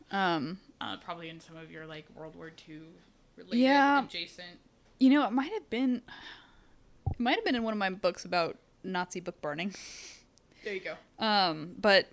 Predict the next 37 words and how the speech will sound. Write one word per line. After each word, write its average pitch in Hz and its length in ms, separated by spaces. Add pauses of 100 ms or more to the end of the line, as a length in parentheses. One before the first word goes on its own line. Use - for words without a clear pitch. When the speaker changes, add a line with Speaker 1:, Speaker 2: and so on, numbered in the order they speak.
Speaker 1:
yeah, 160 320
because 175 480 (160)
that 175 160
has 175 240
to - 80
do 143 100
with - 120
this - 140
a - 60
little - 200
bit. - 300
Um, 185 500 (1500)
yeah, 220 280 (100)
I, 190 240
I 196 80
guess 202 180
I 240 60
should 214 300 (920)
dive 190 680
straight 196 320
on 185 180
in. 180 460
This, - 580
I 190 120
almost 254 340
changed 180 280
topics, - 440
though. 104 340 (580)
Speaker 2:
Is 180 120
it 180 120
bad? 170 260 (200)
Speaker 1:
No, 240 180
no, 247 120
no, 226 80
no. 226 120
I 185 100
did. 180 200